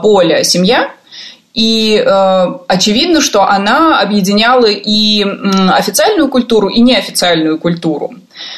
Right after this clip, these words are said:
То есть и в той, и в другой, э, м, отрасли, области культуры эти семьи были, наверное, типичными. А, что касается,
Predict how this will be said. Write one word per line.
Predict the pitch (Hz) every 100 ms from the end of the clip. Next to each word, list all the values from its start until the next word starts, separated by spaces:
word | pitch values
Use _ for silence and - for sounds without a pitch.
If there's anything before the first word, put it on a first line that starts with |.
| -
То | -
есть | 170 170 -
и | 220 220 208
в | -
той, | 214 190
и | 180
в | 180
другой, | 190 190 190 175 165
э, | 160
м, | 165 165 160 160 165 160 165 160 - - - 185 180 175 - - -
отрасли, | 220 208 180 - 170
области | 165 202 196 170 170
культуры | 175 185 185 320 415 240
эти | 180 - 254 -
семьи | - 233 294 240
были, | 175 240
наверное, | 220 170 202 247 180
типичными. | 175 175 196 - - 143 - - _ _ - - - -
А, | 175 170 170
что | 175 254
касается, | 277 294 320 294 277 262 - - 233 220 208